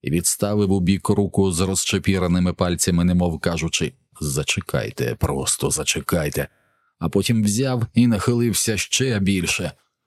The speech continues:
Його товсті й роздуті губи наполегливо притислися до її уст, примушуючи їх розкритися йому назустріч.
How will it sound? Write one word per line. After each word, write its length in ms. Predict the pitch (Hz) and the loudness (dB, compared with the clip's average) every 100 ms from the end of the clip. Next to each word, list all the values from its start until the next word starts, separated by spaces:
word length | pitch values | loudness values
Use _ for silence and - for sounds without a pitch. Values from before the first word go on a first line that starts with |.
| _ _ | _ _
Його 280 | 90 92 95 | 0 4 2
товсті 400 | 95 87 - 107 | 2 0 0 2
й 100 | 95 | 2
роздуті 480 | 98 90 90 98 95 | 2 2 2 2 2
губи 300 | 98 92 92 | 2 2 4
наполегливо 720 | 87 92 90 92 92 90 87 | 4 2 2 2 2 0 0
притислися 640 | 90 87 92 - 92 - | 0 0 0 2 0 0
до 120 | 90 92 | 2 2
її 360 | 90 90 98 - | 4 2 0 0
уст, 380 | 107 92 - 92 | 0 0 0 0
примушуючи 720 | 92 92 90 - 92 90 92 | 2 2 0 2 0 2 0
їх 220 | 90 - | 0 0
розкритися 720 | 90 82 - 92 90 90 - | 0 0 0 0 2 0 0
йому 280 | 87 92 95 | 2 4 4
назустріч. 720 | 95 98 107 - 120 - - | 2 2 -2 -2 -4 -4 -8